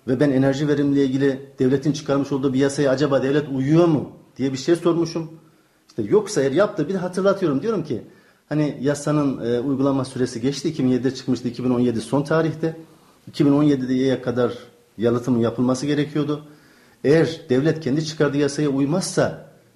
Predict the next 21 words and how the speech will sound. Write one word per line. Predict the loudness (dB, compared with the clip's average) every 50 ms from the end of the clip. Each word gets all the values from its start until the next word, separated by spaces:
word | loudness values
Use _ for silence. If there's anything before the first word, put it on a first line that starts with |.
| _ -6
vatandaştan | -4 -2 0 0 2 2 2 0 0 0 0 0 0 0 -2
biz | -4 -4 -4 -10 -16 -20 -20 -20 -20 -14
nasıl | -8 -8 -6 -6 -4 -4 -2 -2
bekleyeceğiz | -2 -2 -2 -2 -2 0 2 2
uymasını | 2 4 4 2 2 0 -4 -4
ya? | -4 -6 -8 -10 -16 -20 _ _ _ -20 -20 -20 _ _ _
Onu | 2 2 2
sormuşum. | 4 4 2 2 2 0 -4 -8 -10 -14 -14 -16 -20 -20 _ -4
"Ben | -2 0 2
buna | 2 2 2
cevap | 2 0 0 0 0
vermeyeceğim." | 0 0 0 0 -2 -4 -8 -10 -10
dedi. | -14 -14 -16 -20 -20 _ _ _ _ _ _ _ _ _ _ _ _ _ _ _ -20 -20 _ _ _ -20 _ _ _ _ _ _ _ _ _ 2
Vermedi | 2 4 4 2 0 -2 -6 -10
de. | -12 -16 -18 -20 _ _ _ _ _ _ _ _ _
Bakın | -10 -10 -8 -10 -12
sayı | -8 -4 -2 0 0 0
numarası | 0 0 -2 -2 -4 -6 -6 -6
var, | -6 -6 -6 -10 -16 -20 -20 _ _ _ _ _
tarihi | -2 0 0 0 0 -2 -2 -2
var. | -4 -4 -6 -8